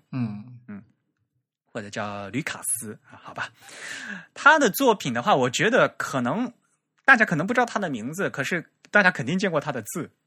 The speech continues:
Speaker 1: 嗯，像刚刚说的这个 The Science，其实是非常常见的。
Speaker 2: 嗯。
Speaker 1: 我知道很多学术出版物好像都会用这款字体。
Speaker 2: 嗯。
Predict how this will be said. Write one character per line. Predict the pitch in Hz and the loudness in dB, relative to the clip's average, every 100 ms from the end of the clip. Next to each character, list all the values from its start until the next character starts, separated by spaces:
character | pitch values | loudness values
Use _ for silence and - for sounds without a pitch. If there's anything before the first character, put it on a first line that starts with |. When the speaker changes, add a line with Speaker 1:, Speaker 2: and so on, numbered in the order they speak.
| _ _ _ _ _ _ _ _ _ _ _ _ _ - | _ _ _ _ _ _ _ _ _ _ _ _ _ -8
Speaker 1:
嗯， | 156 127 120 - | -4 -2 -4 -6
像 | - 185 | -2 0
刚 | 190 | 2
刚 | 185 | 2
说 | 175 175 | 2 0
的 | 147 | 0
这 | 143 | 0
个 | 127 | -2
The | 117 | -2
Science， | 123 - 160 117 117 - - | -4 -4 -4 -4 -6 -10 -8
其 | 131 | -4
实 | 165 | -4
是 | 165 151 127 | -4 -4 -4
非 | 123 | -4
常 | 156 - 110 104 104 107 | -6 -6 -8 -6 -10 -10
常 | - 107 101 | -12 -14 -14
见 | - 127 113 - | -10 -10 -10 -14
的。 | - - _ | -20 -20 _
Speaker 2:
嗯。 | 143 113 98 | -4 -4 -6
Speaker 1:
我 | 139 | -6
知 | 123 | -2
道 | - - | -2 0
很 | 120 | -2
多 | 165 | -2
学 | - 104 | -4 -6
术 | 165 269 | -6 -6
出 | - 160 | -6 -6
版 | 123 113 | -6 -6
物 | 120 | -8
好 | 110 | -8
像 | 117 120 | -6 -6
都 | 123 120 | -4 -8
会 | 123 | -6
用 | 120 110 | -6 -8
这 | - | -14
款 | 87 - | -16 -16
字 | - - | -18 -14
体。 | |
Speaker 2:
嗯。 | 123 104 | -12 -12